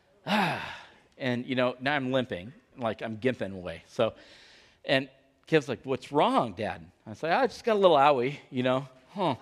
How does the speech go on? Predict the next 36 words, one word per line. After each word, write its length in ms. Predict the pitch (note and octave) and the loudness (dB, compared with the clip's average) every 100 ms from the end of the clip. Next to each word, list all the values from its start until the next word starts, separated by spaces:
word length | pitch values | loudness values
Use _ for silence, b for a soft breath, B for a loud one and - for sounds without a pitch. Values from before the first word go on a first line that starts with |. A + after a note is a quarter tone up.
| B B B B - | B B B B 0
Uh, 260 | C3 B2+ A#2 C#3+ | 4 4 2 -4
so 180 | B2 F3+ | -6 2
I'm 220 | D3+ D3 | 2 4
limping 340 | D#3 G#3 G3+ F3 | 4 4 2 0
this 160 | D3+ | -2
thing 240 | - D#3+ D3+ | -2 -2 4
off, 260 | D#3+ D#3 | 4 4
and 80 | D3+ | 4
I, 180 | C#3+ C3+ - _ _ _ | 2 0 -6 _ _ _
it's 100 | - | -6
just 160 | F#3+ - | -4 0
not 160 | E3 | 2
going 140 | C#3+ C#3 | 4 4
away 160 | C#3 | 4
real 160 | C3 A#2+ | 2 0
fast. 220 | - D3 | -2 0
So 100 | D#3 | 4
I 60 | D3 | 4
go 180 | D3+ F3+ | 4 2
to 60 | |
the 80 | D#3+ | 0
garage, 640 | B2 B2+ B2+ B2 A2 - - _ - | 2 6 8 6 4 -4 -20 _ -8
and 80 | |
I 40 | A2 | 0
walk 260 | B2 B2+ | 2 2
my 100 | C3 | 0
way, 200 | A#2+ A#2+ | -2 -2
limp 260 | A#2+ C3 D#3+ | -2 -2 -2
my 120 | C#3 | 0
way 120 | B2 | 2
to 60 | B2 | 0
the 40 | |
garage. 280 | A#2 B2 A#2+ | 2 2 2
He 100 | - | -2
follows 420 | - C#3 C#3+ C3 | 2 4 4 0
me. 220 | A#2 A#2 | -4 -8